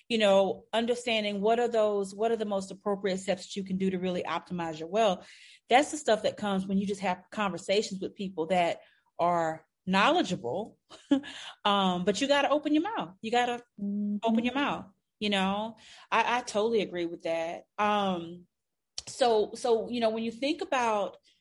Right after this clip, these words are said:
Speaker 1: when you think about some of the challenges or opportunities that, that women face, um, I'm gonna ask you a three-part question, okay? So we're,
Speaker 2: Okay.
Speaker 1: we're at a fireside chat, a group of girlfriends.
Speaker 2: <laughs>
Speaker 1: Three sisters are sitting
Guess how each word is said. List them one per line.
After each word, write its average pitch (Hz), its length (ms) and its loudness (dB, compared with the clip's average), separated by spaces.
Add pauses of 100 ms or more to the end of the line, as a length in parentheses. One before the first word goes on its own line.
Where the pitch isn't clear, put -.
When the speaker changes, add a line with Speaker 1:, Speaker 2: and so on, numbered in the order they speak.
(280)
Speaker 1:
when 226 120 -2
you 233 80 2
think 277 220 -2
about 247 280 2
some 220 280 -2
of 190 160 -4
the 180 500 0
challenges 214 680 -2
or 190 60 2
opportunities 190 880 -4
that, 170 360 -2 (420)
that 175 320 2
women 190 320 -2
face, 170 600 -4 (240)
um, 175 580 -2 (720)
I'm 214 100 0
gonna 226 120 4
ask 240 220 2
you 240 80 6
a - 20 6
three-part 226 460 0
question, - 420 -2
okay? 185 500 0 (240)
So 196 200 2
we're, 220 260 4
Speaker 2:
Okay. 202 80 2
Speaker 1:
we're 202 180 6
at 269 100 8
a 277 40 2
fireside 247 720 2
chat, 185 340 2 (500)
a 185 60 -8
group 226 240 -4
of 214 80 -2
girlfriends. 190 840 0
Speaker 2:
<laughs> 269 360 4
Speaker 1:
Three 311 200 6
sisters 311 440 0
are 240 80 2
sitting 240 340 0